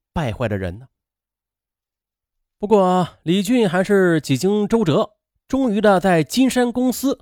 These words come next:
得到了一个月薪三千元的客服工作。但是他觉得这是金山对自己的侮辱，所以他断然拒绝了。就这样，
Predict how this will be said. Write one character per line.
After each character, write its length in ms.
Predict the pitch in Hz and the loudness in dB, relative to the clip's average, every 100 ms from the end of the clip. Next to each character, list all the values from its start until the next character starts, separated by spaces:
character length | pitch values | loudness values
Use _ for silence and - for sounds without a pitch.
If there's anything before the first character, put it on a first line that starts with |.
| _ | _
得 140 | - 143 | -2 2
到 100 | 180 | 4
了 120 | 151 | 2
一 60 | 143 | 2
个 160 | 131 - _ | -2 -2 _
月 180 | 202 190 | 2 2
薪 240 | 139 196 - _ | 2 -4 -8 _
三 320 | - 233 226 | -2 0 0
千 220 | - 233 | 0 -2
元 260 | 160 110 170 | 0 -2 -2
的 260 | 175 143 - _ | -2 -4 -8 _
客 240 | - 247 | -2 0
服 220 | - 139 | 0 -4
工 180 | 165 98 | -6 -8
作。 180 | 98 104 _ _ _ _ _ _ _ _ _ _ | -10 -16 _ _ _ _ _ _ _ _ _ _
但 140 | 113 | -8
是 180 | - 98 _ _ _ _ _ _ | -8 -12 _ _ _ _ _ _
他 200 | - 185 | -2 -2
觉 180 | - 117 | 0 0
得 240 | 110 110 | 2 0
这 100 | 104 | 0
是 140 | 156 143 | -2 -2
金 180 | 156 151 | 0 0
山 220 | 160 156 | 0 0
对 100 | 143 | 0
自 160 | 156 156 | 2 0
己 100 | 113 | 0
的 80 | 117 | -2
侮 220 | 143 254 | 0 2
辱， 360 | - 185 262 - _ _ _ | 4 4 2 -2 _ _ _
所 260 | - - 101 | -14 -8 -6
以 60 | |
他 420 | 92 - 104 110 - _ _ | -6 -6 -6 -6 -8 _ _
断 260 | 123 95 85 | 0 0 -2
然 180 | 87 90 | -6 -4
拒 140 | 117 | -4
绝 120 | 90 | -2
了。 200 | 107 156 - _ _ _ _ _ _ _ _ _ _ | -4 -6 -10 _ _ _ _ _ _ _ _ _ _
就 160 | - 196 | -2 0
这 100 | 196 | 0
样， 140 | 196 | -2